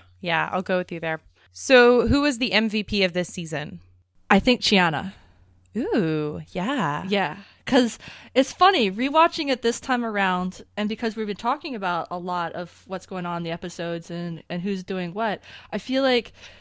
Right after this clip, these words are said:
Speaker 2: Chiana is kind of my secret M V P in the way that she has become such an integral part of the crew, and we've talked about her stepping up to be the adult in situations sometimes with, uh, Dream a Little Dream,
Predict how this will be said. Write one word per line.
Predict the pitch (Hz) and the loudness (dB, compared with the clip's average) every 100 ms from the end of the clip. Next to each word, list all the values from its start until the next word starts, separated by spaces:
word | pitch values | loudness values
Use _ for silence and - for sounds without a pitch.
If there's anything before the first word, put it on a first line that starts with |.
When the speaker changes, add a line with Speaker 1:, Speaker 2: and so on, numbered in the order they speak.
| - - | -20 -14
Speaker 2:
Chiana | - 254 233 262 254 | -4 4 4 6 2
is | - | 0
kind | 233 226 214 | 2 2 2
of | 202 | 2
my | 196 | 0
secret | - 220 220 175 | 0 -4 -2 0
M | 202 | 0
V | 202 202 | -2 -4
P | - 240 226 | -2 -2 0
in | 196 | -2
the | 185 | -2
way | 180 185 | -4 -4
that | 185 - | -4 -6
she | - 208 202 | -6 -4 -4
has | 196 180 180 | -4 -6 -6
become | 185 - 196 190 | -12 -6 -4 -4
such | - 190 196 | -4 -6 -6
an | - | -6
integral | 185 190 208 208 | -6 -6 -6 -6
part | - 170 | -4 -2
of | 180 | -4
the | 190 | -8
crew, | - 180 165 185 254 247 - | -10 -10 -8 -6 -8 -10 -6
and | 190 | -2
we've | 190 | -2
talked | - 196 - | 0 -4 -2
about | 185 196 | -4 -2
her | 180 | -6
stepping | - 185 208 190 | -2 -2 -2 -4
up | 190 - | -6 -8
to | |
be | 185 180 | -10 -8
the | 185 | -8
adult | 175 180 185 - | -8 -8 -10 -10
in | 185 | -10
situations | - 202 196 180 185 190 196 | -10 -10 -6 -6 -4 -4 -4
sometimes | 196 190 190 185 202 226 - - - - - - - - | -4 -4 -4 -2 -2 -4 -8 -20 -20 -20 -20 -20 -20 -10
with, | 185 180 - | -4 -4 -2
uh, | 170 160 156 | -2 -2 -2
Dream | 208 202 202 | 2 4 2
a | |
Little | 190 170 | 0 -4
Dream, | - 247 247 247 | 0 2 4 4